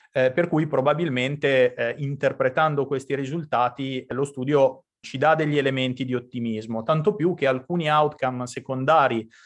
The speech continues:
in particolare per quanto riguarda il declino della forza muscolare e, eh, della, ehm,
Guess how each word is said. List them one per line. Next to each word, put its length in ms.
in 120
particolare 560
per 140
quanto 260
riguarda 460
il 80
declino 420
della 200
forza 360
muscolare 840
e, 360
eh, 340
della, 800
ehm, 600